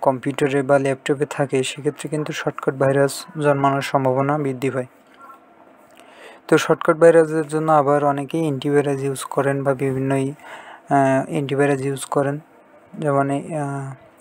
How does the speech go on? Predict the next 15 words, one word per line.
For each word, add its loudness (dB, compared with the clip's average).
পান্ডা 4
আছে, 0
অ্যাভিরা 2
আছে, -2
ক্যাসপারস্কি -4
আছে, -2
নাম 2
বললেও, 0
আহ, 0
অনেক, 0
অনেক 2
company -2
আছে। -6
যাই -4
হোক, -8